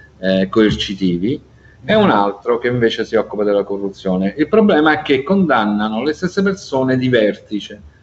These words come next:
cioè quindi c'è un verti-, ci sono due vertici che diventano un vertice, ma soltanto per caso,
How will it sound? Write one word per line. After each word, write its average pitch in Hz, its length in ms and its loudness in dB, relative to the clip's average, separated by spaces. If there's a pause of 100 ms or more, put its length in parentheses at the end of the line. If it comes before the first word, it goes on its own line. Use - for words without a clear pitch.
(140)
cioè - 160 -2
quindi 127 260 2
c'è 147 160 0
un 143 160 2
verti-, 196 540 -2
ci 143 120 -8
sono 135 260 -2
due 202 200 4
vertici 190 580 0
che 139 140 -6
diventano 160 460 -4
un 170 120 -6
vertice, 190 840 -2 (100)
ma 156 200 0
soltanto 185 840 0
per - 280 -2 (140)
caso, 95 640 -2